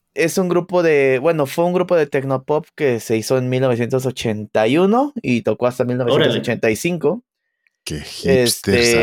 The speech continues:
Speaker 3: saliste,
Speaker 1: y
Speaker 3: pinche
Speaker 1: su,
Speaker 3: Juan.
Speaker 1: su disco, ah, bueno, por cierto, tengo que darle crédito a la persona que me lo recomendó. Me lo recomendó mi amiga Bere. Me dijo, "Güey, te va a gustar un buen esto".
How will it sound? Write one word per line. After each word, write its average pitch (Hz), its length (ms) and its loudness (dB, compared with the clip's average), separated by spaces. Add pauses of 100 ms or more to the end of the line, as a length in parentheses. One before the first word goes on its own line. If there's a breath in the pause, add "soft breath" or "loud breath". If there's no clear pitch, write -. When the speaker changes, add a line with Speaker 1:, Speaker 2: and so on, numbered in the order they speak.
(160)
Speaker 3:
saliste, 120 440 0
Speaker 1:
y 98 40 0
Speaker 3:
pinche 101 460 4
Speaker 1:
su, 139 120 4
Speaker 3:
Juan. 92 500 2 (180)
Speaker 1:
su 143 220 0
disco, 151 580 -2 (500 loud breath)
ah, 151 180 4
bueno, 165 260 2
por 135 240 0
cierto, 151 340 0
tengo 151 200 -2
que 151 80 0
darle 135 260 2
crédito 131 320 -2
a - 20 0
la 117 120 -2
persona 117 420 -8
que 123 100 -2
me 110 60 -2
lo 104 100 0
recomendó. 117 400 -2
Me 214 100 2
lo 160 80 4
recomendó 117 360 -2
mi 127 80 0
amiga 123 300 0
Bere. 202 280 2
Me 160 120 -2
dijo, 131 160 2
"Güey, 170 180 2
te 175 100 0
va 170 60 4
a 190 40 2
gustar 190 340 0
un 165 100 -8
buen 147 180 0
esto". - 300 -8